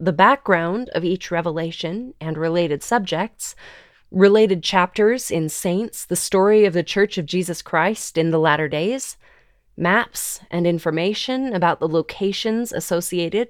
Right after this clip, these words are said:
with the revelations, and chronological information placing each revelation on a timeline, which is included in full at the back of the resource. I'm excited to add this guide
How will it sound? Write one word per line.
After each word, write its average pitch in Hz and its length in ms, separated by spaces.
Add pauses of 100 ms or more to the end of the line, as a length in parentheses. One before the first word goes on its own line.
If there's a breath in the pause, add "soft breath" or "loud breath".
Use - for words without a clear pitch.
with 156 140
the 156 80
revelations, 160 840 (640 loud breath)
and 208 500
chronological 226 960
information 170 880 (360 soft breath)
placing 269 680
each - 360
revelation 175 920
on 156 200
a 185 60
timeline, 180 680 (420 soft breath)
which 185 240
is 175 120
included 180 500
in 160 140
full 185 520 (200)
at 180 100
the 196 60
back 156 560
of 165 160
the 156 80
resource. - 640 (1000 soft breath)
I'm 185 200
excited 160 680
to - 180
add 170 280
this 202 180
guide 143 440